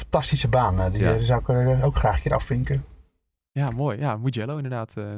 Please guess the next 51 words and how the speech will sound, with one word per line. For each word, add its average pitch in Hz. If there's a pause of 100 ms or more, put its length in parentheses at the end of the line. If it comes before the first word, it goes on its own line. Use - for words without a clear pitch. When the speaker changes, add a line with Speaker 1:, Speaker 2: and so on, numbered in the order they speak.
(160)
Speaker 3:
dat -
is 131
de -
enige 175
baan 143
waar 131
hij 127
dus 117
nooit 127
op 123
het 113
podium 110
heeft 107
gestaan. 101
En 104
dat 104
gaat -
waarschijnlijk 127 (320)
misschien -
wel 135
voor 131
de 131
eeuwigheid 117
zo 110
blijven. 131 (460)
Speaker 2:
Zou 139
goed 110
kunnen, 113
ja. 113 (300)
Speaker 3:
We 156
gaan 135
hem 185
afronden, 190
mannen. 135
Dit 156
was 185
hem 170
weer. 135
De 127
terugblik 180
op 156
de 143
Grand 170
Prix 170
op 156
Monza. 156 (360)
We 135
gaan 156
toewerken 139
naar 127
de 120